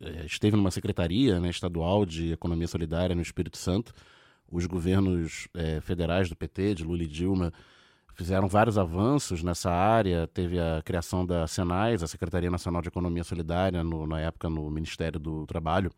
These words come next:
ocupado pelo saudoso professor Paul Singer. E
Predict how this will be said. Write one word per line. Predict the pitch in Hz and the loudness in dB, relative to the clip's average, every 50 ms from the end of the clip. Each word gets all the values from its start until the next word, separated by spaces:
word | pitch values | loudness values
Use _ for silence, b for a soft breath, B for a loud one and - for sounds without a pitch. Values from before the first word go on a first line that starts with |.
| _ _ _ _ _ | _ _ _ _ _
ocupado | - - - - - 87 87 82 80 | -20 -20 -8 -4 -2 -2 0 0 -2
pelo | - 87 82 78 76 73 - b b b b b b b b b | -2 -2 -2 -2 -4 -6 -8 b b b b b b b b b
saudoso | b - 92 87 87 98 87 | b 0 0 2 4 2 2
professor | 92 101 - - 90 - 101 90 | 0 -2 -2 -2 -2 -2 -4 -4
Paul | - - 87 80 | -2 -2 -4 -4
Singer. | - - 110 120 131 110 90 87 87 - b b b b b b b b b b | -2 0 2 2 4 4 2 0 -2 -6 b b b b b b b b b b
E | - 92 95 98 95 95 98 95 95 92 92 90 92 95 | -4 -2 0 0 2 2 2 2 2 2 2 2 2 0